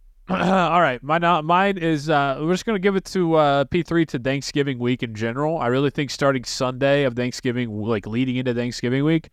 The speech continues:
it's, it's, it's just a great time to be alive. You have a short week coming up. A lot of people, maybe Monday, Tuesday. A lot of people are already out of the office on Monday. It's just a bullshit week. You're setting yourself up for the holidays, uh, leading up into great stuff. So number three,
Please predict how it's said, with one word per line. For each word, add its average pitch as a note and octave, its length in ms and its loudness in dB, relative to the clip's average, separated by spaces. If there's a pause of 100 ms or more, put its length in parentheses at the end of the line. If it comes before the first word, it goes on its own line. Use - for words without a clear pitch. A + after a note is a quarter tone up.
(500)
it's, - 500 -6
it's, - 360 -4
it's A2 380 -2
just A2+ 200 -4
a A#2 80 -2
great A#2 400 2
time B2+ 400 -2
to B2+ 100 -4
be A#2+ 140 0
alive. A#2+ 580 0
You A#2 60 0
have G#2 100 -2
a G2 60 -6
short C3+ 340 0
week B2+ 220 -2
coming B2 300 -2
up. B2+ 260 0
A - 20 -2
lot A#2 140 2
of A2 80 -6
people, B2 340 -2
maybe B2 280 -2
Monday, B2 360 -2
Tuesday. B2+ 500 0
A B2+ 60 2
lot A#2+ 140 0
of A2+ 60 -8
people A#2+ 200 -2
are A#2+ 80 2
already A#2 240 2
out B2 120 4
of A2+ 60 0
the A#2 80 0
office A#2+ 320 0
on A#2+ 140 -2
Monday. B2 480 -2
It's A#2 120 -4
just A#2 120 -4
a A2 40 -6
bullshit A#2 520 -4
week. B2 320 -2 (280)
You're G2+ 80 -6
setting A#2+ 280 -2
yourself B2 320 -2
up C3 140 -2
for C3 80 -6
the A#2 100 0
holidays, C3 640 0 (260)
uh, B2 240 2
leading C3+ 300 0
up C3 140 -2
into C3 180 -2
great C3+ 240 0
stuff. C3 340 0
So - 160 -6
number A#2 240 -6
three, D3+ 440 0